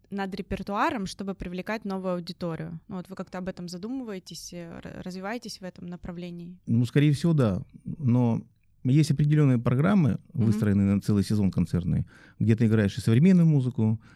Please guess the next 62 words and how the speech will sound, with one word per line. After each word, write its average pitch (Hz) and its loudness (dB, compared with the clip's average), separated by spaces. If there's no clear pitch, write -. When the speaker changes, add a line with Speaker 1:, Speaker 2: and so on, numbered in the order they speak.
Speaker 2:
играешь 104 2
Speaker 1:
Ну, - -6
вот - 6
как 160 6
вы - 2
Speaker 2:
классику. - 2
Speaker 1:
приводили 196 0
пример, 185 -6
там, 165 -10
"Рамштайн", 254 -6
да, 185 -6
вот, 190 -12
э, 170 -10
Speaker 2:
Да, 107 2
Speaker 1:
ещё. - -2
Speaker 2:
но 147 8
это 156 6
не 160 8
привлечение, 151 6
так 95 0
сказать, 92 0
э, 90 0
я 117 4
Speaker 1:
Не 117 4
Speaker 2:
думаю, 123 6
Speaker 1:
в, - 4
Speaker 2:
ну, 233 0
Speaker 1:
не 240 0
в 233 0
этих 208 -2
целях, 190 0
Speaker 2:
не 151 10
Speaker 1:
да? 151 8
Speaker 2:
в 147 8
этих 127 4
целях, 104 6
да. 107 6
Например, 113 6
было 139 6
у - 8
меня 117 6
там, 101 2
э, 95 2
пятьсот 120 2
человек 110 2
на 98 0
концерте, 92 0
м, - -2
э, - 0
рок-музыки. 95 0
Speaker 1:
Мгм. 190 -8
Speaker 2:
Ну, 123 4
и, 113 4
м, - 0
я 123 6
надеюсь, 127 6
что - 0
там 101 4
из 101 4
них, 117 4
э, 98 2
человек 113 0